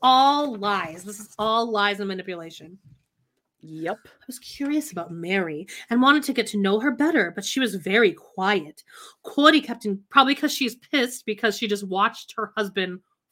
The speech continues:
Speaker 1: fall in love with another woman right in front of her.
Speaker 2: Yeah,
Speaker 1: So she,
Speaker 2: but
Speaker 1: yeah,
Speaker 2: also,
Speaker 1: she's
Speaker 2: like,
Speaker 1: probably a
Speaker 2: Mary
Speaker 1: little
Speaker 2: loves it
Speaker 1: quiet.
Speaker 2: too. Mary
Speaker 1: Um,
Speaker 2: loves this.
Speaker 1: Cody kept engaging my sister in conversation about plural marriage.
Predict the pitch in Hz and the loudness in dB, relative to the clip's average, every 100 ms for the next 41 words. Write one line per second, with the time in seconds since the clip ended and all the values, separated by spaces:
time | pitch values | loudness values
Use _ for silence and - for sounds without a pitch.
0 | - 214 208 214 208 208 202 202 196 185 | -2 2 4 4 4 2 0 0 0 -2
1 | 202 180 175 175 170 180 185 190 196 160 | -4 -4 -6 -8 -8 -10 -8 -8 -8 -10
2 | 160 156 226 - - - - 254 196 175 | -12 -16 -18 -20 -20 -20 -2 4 4 2
3 | 220 220 262 285 254 208 180 175 285 277 | -4 -2 2 6 6 6 2 4 4 4
4 | 247 226 - 220 175 165 - 147 143 170 | 2 0 2 0 0 -6 -10 -8 -8 -10
5 | _ _ _ _ _ _ _ _ _ 311 | _ _ _ _ _ _ _ _ _ -2
6 | 277 190 226 220 214 208 175 - - - | 0 2 2 2 0 -4 -8 -14 -20 -20
7 | - _ _ _ _ _ _ - - 294 | -20 _ _ _ _ _ _ -16 -2 2
8 | 311 349 311 302 233 202 214 240 233 196 | 4 2 -2 -4 -4 4 4 4 -2 -2
9 | 196 - 320 226 202 202 202 196 - 247 | -4 -6 -4 -2 -4 -4 -8 -10 -10 -8
10 | 220 185 175 _ 185 185 226 311 277 175 | -8 -10 -10 _ -8 -4 -2 0 0 -2